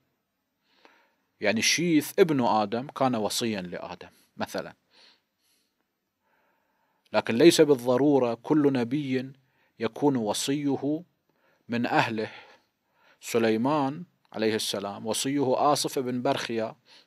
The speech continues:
قال: "الذي عنده علم من الكتاب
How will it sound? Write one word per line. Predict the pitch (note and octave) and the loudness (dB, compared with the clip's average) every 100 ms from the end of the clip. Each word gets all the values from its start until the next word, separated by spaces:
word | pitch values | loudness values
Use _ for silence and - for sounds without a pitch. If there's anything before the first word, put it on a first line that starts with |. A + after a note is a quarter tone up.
| _ _ _ _ - - - | _ _ _ _ -20 -18 0
قال: | G#2+ G#2 | 2 2
"الذي | G#2 A2+ G2 F#2+ | -2 -6 -6 -6
عنده | A#2 A2 G2 G2+ G2 | -6 -4 -4 -4 -4
علم | C3 C#3 C#3+ D3+ | -2 -2 -4 -6
من | D#3+ C3+ A2 | -4 -4 -4
الكتاب | G2+ - - G#2 G2 | -6 -12 -8 -6 -6